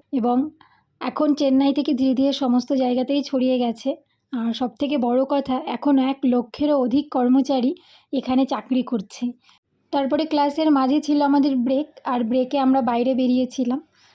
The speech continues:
আর এই দেখো, এবার আবার একে একে সবাই রুমে ঢুকবো। আর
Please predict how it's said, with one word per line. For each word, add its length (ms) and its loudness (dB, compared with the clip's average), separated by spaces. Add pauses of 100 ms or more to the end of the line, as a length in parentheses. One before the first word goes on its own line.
(140)
আর 180 -2
এই 140 0
দেখো, 260 -4
এবার 200 0
আবার 180 -2
একে 180 -2
একে 220 -2
সবাই 260 -2
রুমে 240 4
ঢুকবো। 400 0 (720)
আর 140 0